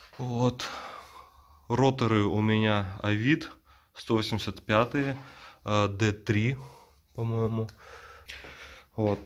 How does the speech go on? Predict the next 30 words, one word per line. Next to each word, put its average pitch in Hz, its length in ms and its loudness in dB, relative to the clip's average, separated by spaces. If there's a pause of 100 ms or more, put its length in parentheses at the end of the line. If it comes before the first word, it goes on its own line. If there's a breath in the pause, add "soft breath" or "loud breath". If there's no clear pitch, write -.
Благо 120 340 6
с 117 60 -2
колёсами 131 460 2
закончил. 117 480 -2
Сейчас 117 240 -4
буду 110 240 -4
заниматься 113 600 0 (1000 loud breath)
уже 110 280 0 (120)
именно 107 800 4 (580 loud breath)
снятием, 107 800 2
ну, 120 220 2
вот, 95 300 -10
тормоза 113 420 4
с - 140 -4
вилки. 139 600 2 (1120 loud breath)
Э, 107 200 -2
буду 107 280 6
её 107 220 6
мыть. 135 400 4 (160)
Потом 104 240 0
также 104 260 4
сниму 104 280 0
задний 143 280 4
тормоз 131 480 0
с - 140 -8
рамы. 117 480 2 (500 loud breath)
Э, 107 100 -2
промою 120 540 4
влажными 110 380 6
салфетками. 104 840 -2